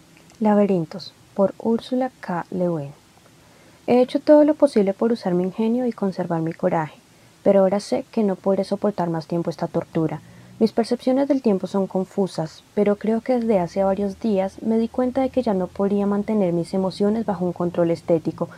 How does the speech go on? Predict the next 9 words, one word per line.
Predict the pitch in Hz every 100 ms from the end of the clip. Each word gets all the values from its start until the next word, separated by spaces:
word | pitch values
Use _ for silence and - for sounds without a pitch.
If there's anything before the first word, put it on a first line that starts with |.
| - -
y | 208
ahora | 214 233
la | 254
crisis | 254 214 190 214 -
física | 254 247 262 -
es | - 190 -
también | 185 180
casi | 175 175 180
total. | 175 170 143